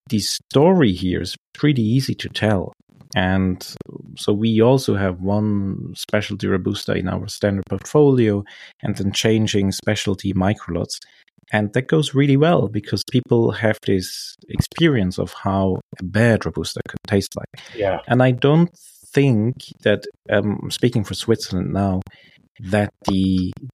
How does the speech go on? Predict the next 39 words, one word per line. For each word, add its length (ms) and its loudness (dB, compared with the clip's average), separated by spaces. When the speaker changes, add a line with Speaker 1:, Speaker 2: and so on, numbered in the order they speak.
Speaker 1:
the, 100 -2
the 120 0
experience 800 2
is, 380 -2
is, 400 -8
is 160 -8
a 100 -4
bad 240 2
one, 200 -6
that 140 0
people 260 0
would 100 -2
say, 160 4
"Oh, 200 6
Robusta, 520 0
ah, 300 -4
nah, 80 -8
ah, 300 -8
I'm 80 -8
not 120 -6
going 180 -2
Speaker 2:
Yeah. 60 -8
Speaker 1:
to 80 -12
drink 300 2
it." 60 0
Speaker 2:
Yeah, 140 4
yeah, 100 -8
yeah. 120 2
Speaker 1:
Um, 120 0
I 120 0
feel 320 2
it 180 0
much 880 0
more 220 2
severe 500 -4
in, 200 -8
in, 180 -8
in 160 -8
Germany, 600 0